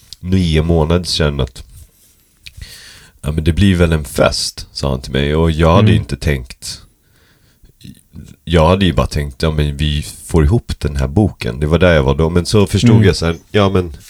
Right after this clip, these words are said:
Speaker 1: det är klart att vi, vi måste ha en fest för alla medverkande."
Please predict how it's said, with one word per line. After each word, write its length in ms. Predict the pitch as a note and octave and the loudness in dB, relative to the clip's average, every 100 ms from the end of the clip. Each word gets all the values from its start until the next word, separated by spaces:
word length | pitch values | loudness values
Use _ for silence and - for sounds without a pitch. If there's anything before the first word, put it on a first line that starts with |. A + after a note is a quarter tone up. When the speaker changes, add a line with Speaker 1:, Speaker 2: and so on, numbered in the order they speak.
| - - - - - _ _ _ | -20 -20 -20 -20 -20 _ _ _
Speaker 1:
det 40 | - | -8
är 40 | |
klart 280 | - F#2 - | 0 2 2
att 140 | E2 | -2
vi, 200 | F2+ F#2+ F2+ | -2 -6 -2
vi 140 | F2+ | 0
måste 260 | D#2+ - D#2+ | 0 -2 0
ha 140 | D#2+ | 0
en 60 | E2 | 0
fest 380 | - G2+ - | 0 0 -2
för 120 | - D2 | -2 0
alla 300 | C#2+ C#2+ C#2+ | 2 0 0
medverkande." 800 | D#2+ D2 E2+ G2+ - D#2+ C#2 | 0 0 2 0 0 -4 -4